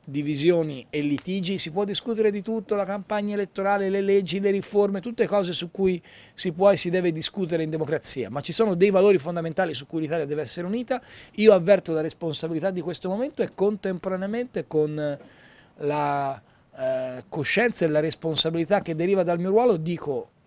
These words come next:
"Rimaniamo uniti come paese, abbiamo la forza per poter affrontare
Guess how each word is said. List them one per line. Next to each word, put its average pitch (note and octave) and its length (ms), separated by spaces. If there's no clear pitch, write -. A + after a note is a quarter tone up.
"Rimaniamo D#3 520
uniti D#3 400
come D3 260
paese, G#3 640
abbiamo D3+ 500
la C#3 120
forza E3+ 440
per C#3 200
poter D3+ 320
affrontare D3 600